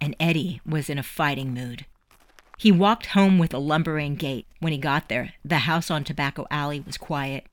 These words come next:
Ma and Nancy were out somewhere, Juliet nowhere to be found. Pa was shuffling papers behind the closed doors leading to the study. Eddie took one last breath for strength and hurled the pocket door open.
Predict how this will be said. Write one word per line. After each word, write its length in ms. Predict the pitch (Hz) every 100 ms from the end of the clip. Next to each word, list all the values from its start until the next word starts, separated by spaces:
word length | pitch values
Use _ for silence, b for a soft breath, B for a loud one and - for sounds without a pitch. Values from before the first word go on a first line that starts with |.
| -
Ma 300 | 165 175 185
and 160 | 196 170
Nancy 320 | 165 165 170
were 240 | 139 151
out 260 | - 156 -
somewhere, 460 | - 135 135 135 - B B
Juliet 540 | - 185 180 147 131 -
nowhere 360 | 156 156 151
to 60 | 147
be 120 | 139
found. 440 | - 143 135 123 - - -
Pa 240 | - 180 170
was 140 | 156
shuffling 420 | - 170 156 147
papers 380 | 135 160 147 139
behind 340 | 143 139 165
the 80 | 143
closed 340 | 214 156 156 -
doors 320 | 147 143 -
leading 360 | 151 156 147
to 100 | 135
the 100 | 139
study. 480 | 123 - 143 139 131 - _ _ _ _ -
Eddie 240 | 170 185
took 200 | - 139
one 420 | 135 151 175 196 -
last 440 | 156 135 156 - -
breath 320 | 147 143 -
for 80 | 170
strength 480 | - - 135 - - B B B
and 120 | 160
hurled 420 | 147 - 185 135 185
the 40 |
pocket 360 | - 143 - -
door 240 | 135 127
open. 320 | 135 117 117